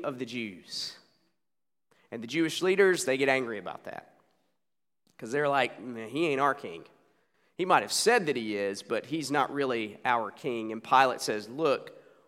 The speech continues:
what I have written, I have written." And then John includes this other little detail for us that, that Pilate not only wrote King of the Jews, he wrote it three different times.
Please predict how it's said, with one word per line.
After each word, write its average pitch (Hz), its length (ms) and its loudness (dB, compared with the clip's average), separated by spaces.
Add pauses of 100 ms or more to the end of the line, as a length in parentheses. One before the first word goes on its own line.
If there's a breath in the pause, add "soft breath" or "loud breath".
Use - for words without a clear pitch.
(120)
what 151 220 0
I 175 140 6
have 165 200 -2
written, 165 580 -4
I 127 160 2
have 117 200 -8
written." 107 240 -10 (1300)
And 131 120 -6
then 185 120 2
John 180 320 8
includes 170 360 2
this 160 160 2
other 196 200 6
little 175 220 2
detail 190 480 2
for 165 220 0
us 156 80 0
that, 151 240 0
that 160 140 2
Pilate 208 340 10
not 185 280 8
only 185 360 4
wrote 165 400 4
King 180 280 0
of 156 120 -2
the 135 80 -2
Jews, 143 320 -6
he 160 100 -4
wrote 160 140 0
it - 160 -2
three 165 160 -8
different - 260 -6
times. 127 580 -8